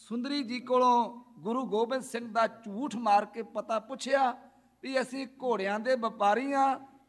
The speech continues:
ਤੇ ਗੁਰੂ ਮਹਾਰਾਜ ਦੇ ਸ਼ਰਧਾਲੂ ਹਾਂ ਤੇ ਕਈ ਚਿਰ ਸਾਨੂੰ ਗੁਰੂ ਮਹਾਰਾਜ ਦੇ ਦਰਸ਼ਨ ਕੀਤਿਆਂ ਨੂੰ ਹੋ ਗਏ ਆ,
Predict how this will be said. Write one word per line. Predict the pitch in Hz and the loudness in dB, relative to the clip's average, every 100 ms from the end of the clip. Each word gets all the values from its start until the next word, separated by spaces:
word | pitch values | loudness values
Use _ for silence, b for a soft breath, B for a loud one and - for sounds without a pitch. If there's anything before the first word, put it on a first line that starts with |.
| - | 0
ਤੇ | 262 | 2
ਗੁਰੂ | 220 220 285 277 | 2 -2 -4 2
ਮਹਾਰਾਜ | 247 262 247 240 | 4 6 6 4
ਦੇ | 247 | 0
ਸ਼ਰਧਾਲੂ | 233 208 202 208 185 240 262 | 0 -4 -2 0 0 -2 2
ਹਾਂ | 240 220 - - - _ | 4 2 -2 -18 -20 _
ਤੇ | 262 | -2
ਕਈ | 262 269 311 339 339 330 | 0 0 0 2 0 -2
ਚਿਰ | 311 285 | 0 0
ਸਾਨੂੰ | 214 220 247 247 | 0 -2 -2 -4
ਗੁਰੂ | 233 254 | -4 -2
ਮਹਾਰਾਜ | 240 240 233 | 4 4 4
ਦੇ | 214 220 | 0 0
ਦਰਸ਼ਨ | 202 196 226 220 | 0 -2 -6 -10
ਕੀਤਿਆਂ | 220 202 220 220 | -12 -10 -4 -4
ਨੂੰ | 233 208 | -2 -2
ਹੋ | 175 | 0
ਗਏ | 220 | 2
ਆ, | 214 208 | 4 2